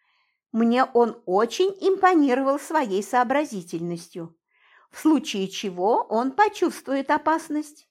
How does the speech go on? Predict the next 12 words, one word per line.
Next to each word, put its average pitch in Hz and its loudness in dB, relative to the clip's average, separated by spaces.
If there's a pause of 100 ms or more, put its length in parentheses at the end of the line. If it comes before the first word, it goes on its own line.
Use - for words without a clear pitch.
(540)
У 220 -4
него 220 2
действительно 214 0
поразительное 196 0
чутье 196 -2 (120)
и 208 -8
смекалка. 156 -6 (640)
Но 254 4
у 247 0
Свистунова 247 2
телефона 277 -2
нет. 170 -4